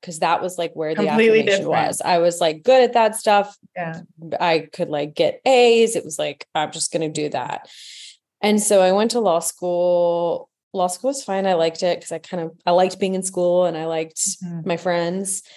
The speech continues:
Speaker 1: Um, but the di-, like,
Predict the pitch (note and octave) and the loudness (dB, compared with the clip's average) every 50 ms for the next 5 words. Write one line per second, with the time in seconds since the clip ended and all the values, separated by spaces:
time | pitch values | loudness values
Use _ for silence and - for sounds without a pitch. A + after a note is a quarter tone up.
0 | - _ _ _ _ - G#3 G3+ G3 F#3+ F#3 F3+ F3 E3+ E3+ D3 - - _ _ | -20 _ _ _ _ -2 0 2 2 2 2 2 0 -2 -6 -6 -10 -12 _ _
1 | _ _ _ _ _ _ _ _ _ _ _ _ _ _ G#3 F3+ - G#3+ F#3+ - | _ _ _ _ _ _ _ _ _ _ _ _ _ _ -6 -2 0 2 2 0
2 | F#3+ F3 - G3+ F3+ - - - - F#3 - - - - F#3+ F#3+ - F#3 F#3+ - | 0 0 0 -2 -2 -2 -6 -2 0 0 0 0 0 0 0 0 0 0 -4 -12